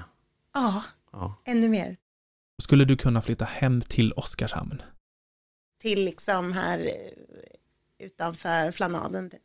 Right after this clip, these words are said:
Speaker 3: Nej, men, ja, ja, kommunen.
Speaker 1: Eller hur? <laughs>
Speaker 2: Någon gård på landet, ute
Speaker 1: Jo.
Speaker 2: vid Äcken där någonstans, kanske?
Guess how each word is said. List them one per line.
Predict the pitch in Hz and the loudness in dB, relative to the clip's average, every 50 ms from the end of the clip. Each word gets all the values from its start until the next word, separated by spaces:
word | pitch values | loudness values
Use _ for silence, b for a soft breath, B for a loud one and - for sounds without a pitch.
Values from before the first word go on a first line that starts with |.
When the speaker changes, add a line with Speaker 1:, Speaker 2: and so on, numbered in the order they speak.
| _ _ | _ _
Speaker 3:
Nej, | - 143 147 160 | 6 6 8 8
men, | 170 147 123 | 8 6 6
ja, | 107 73 - 123 123 131 127 | 2 0 0 0 0 0 0
ja, | - 127 127 139 143 | 0 0 0 0 0
kommunen. | - - - - 156 139 - 214 | -2 -4 4 6 8 8 10 10
Speaker 1:
Eller | 196 190 - | 8 8 8
hur? | 240 233 226 202 247 226 - - - - _ - 233 | 8 6 6 4 4 2 -2 -6 -16 -10 _ -6 -2
<laughs> | - 254 240 220 - - 233 | 0 0 -2 0 -4 -4 0
Speaker 2:
Någon | 117 135 123 | 2 4 6
gård | 127 123 143 143 135 | 8 8 6 6 4
på | - 147 | 2 4
landet, | 139 127 127 127 135 131 139 143 139 - - - - _ _ | 4 6 6 6 6 4 4 2 2 -2 -8 -14 -14 _ _
ute | 151 - - | -14 -10 -4
Speaker 1:
Jo. | 220 240 - | 2 4 6
Speaker 2:
vid | 135 139 135 120 | 8 8 8 8
Äcken | 117 131 127 - - - 143 135 | 6 4 2 0 0 0 2 4
där | 135 131 | 4 4
någonstans, | 127 131 127 - 131 127 131 - | 4 2 0 -2 -2 -2 -2 -4
kanske? | - 131 127 - 135 131 | -4 -6 -6 -4 -6 -8